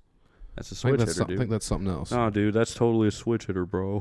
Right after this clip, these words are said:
Speaker 2: Talking, we're talking about baseball.
Speaker 1: Switch hitter, a fucking switch hitter is where you kiss girls and boys. <laughs>
Speaker 2: Thought we were talking about baseball here.
Speaker 1: Talking about gay ball. Talking about being gay for baseball. What else?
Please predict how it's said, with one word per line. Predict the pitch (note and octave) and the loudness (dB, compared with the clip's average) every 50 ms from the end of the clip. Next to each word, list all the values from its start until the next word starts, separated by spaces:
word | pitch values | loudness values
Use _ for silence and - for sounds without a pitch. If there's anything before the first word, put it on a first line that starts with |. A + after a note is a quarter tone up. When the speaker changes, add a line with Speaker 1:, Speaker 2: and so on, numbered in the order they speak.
| - - - | -4 -6 -4
Speaker 2:
Talking, | - G#2 G2+ G#2+ F#2+ F2+ | -4 -2 -2 -2 0 2
we're | A2+ C#3+ | 2 2
talking | - A#2+ G#2 G2+ | 2 2 0 -2
about | F#2 F2 E2 E2+ | -2 -4 -6 -4
baseball. | F2 G2+ G#2 G2+ - - - A#1+ | -2 -2 -2 -2 -2 -4 -6 -6
Speaker 1:
Switch | D2 G2+ D3 D3+ D#3 - | 2 6 8 8 8 8
hitter, | - D#3+ D3+ C#3+ C#3+ C#3 C3+ C3 B2 - | 10 10 10 12 12 12 12 10 8 8
a | G#2+ A#2 G#2+ | 6 2 0
fucking | - - A#2+ A2+ A2 A2+ G#2+ G#2+ G2+ | 0 2 2 2 4 2 2 0 0
switch | - - - A#2+ B2 A#2+ - | -2 -2 0 0 0 0 0
hitter | A#2+ A2+ A2 A2 G#2+ G#2 G#2 G2 - | 0 0 0 2 2 2 0 0 0
is | - G2 F#2+ F#2+ | -2 -4 -4 -2
where | F#2+ G2 G2 F#2+ F#2+ F#2+ F#2+ | -2 -2 0 0 0 0 -2
you | - G2 F#2 | -2 -2 -4
kiss | - - - G#2 G2+ - | -2 -2 0 0 0 0
girls | - - G2 F#2+ F#2+ F#2 F2+ F#2 | 0 0 0 2 2 0 -2 -2
and | F#2 F#2+ F#2+ F#2+ F2 | -2 -2 -2 -4 -4
boys. | F#2 F#2 G2 - - - - - - - - - - - | -2 0 0 0 -2 -4 -20 -20 -20 -18 -16 -16 -16 -18
<laughs> | - - - - - - - - - - - - - - - - - - - - - - - - - - - _ _ - - - - - - - - - - - - - - - - - - | -20 -20 -20 -20 -20 -20 -20 -20 -20 -20 -20 -20 -20 -20 -20 -20 -20 -20 -20 -20 -20 -20 -20 -20 -20 -20 -20 _ _ -20 -20 -20 -20 -20 -20 -20 -20 -20 -20 -20 -20 -20 -20 -20 -16 -10 -8
Speaker 2:
Thought | A#2 G#2 | -6 -4
we | G#2+ | -4
were | G2+ | -4
talking | F#2+ - G2 F2+ F2+ | -4 -4 -6 -6 -6
about | F2 E2 D#2+ | -6 -8 -8
baseball | E2+ F2+ F2+ F2+ - - E2 E2+ | -6 -4 -6 -6 -6 -6 -6 -6
here. | F#2 E2+ F2 F2+ | -6 -6 -6 -6
Speaker 1:
Talking | - A#2 A2+ G#2+ | -4 -4 -4 -2
about | G#2+ G#2 G2+ G2 F#2+ | 0 -2 -2 0 2
gay | G2 G2 G2+ G#2 G2 - - | 4 4 4 4 2 0 -2
ball. | - G2+ F#2+ F#2+ F#2+ F#2 F#2+ F#2+ F#2+ F2+ | -6 -4 -4 -4 -6 -6 -8 -8 -10 -10
Talking | - F#2+ F#2+ F#2+ | -12 -12 -10 -10
about | F#2 F#2 - | -10 -10 -10
being | F2+ F#2 F2+ F2+ F2+ | -10 -10 -10 -8 -6
gay | F#2+ F#2+ F#2+ | -6 -6 -6
for | - - F2+ | -6 -8 -10
baseball. | F2+ F#2+ F#2+ F#2 F#2 - - - - G2 G#2 A2 - - - - - - - - - - - - - - - - - - | -8 -6 -6 -8 -8 -10 -10 -12 -10 -10 -10 -12 -14 -18 -20 -18 -16 -14 -14 -14 -16 -20 -20 -20 -20 -20 -20 -20 -12 -6
What | - A2+ | -2 0
else? | A2+ G#2+ G2+ G2 - - - - - | 2 2 2 0 0 -4 -10 -16 -18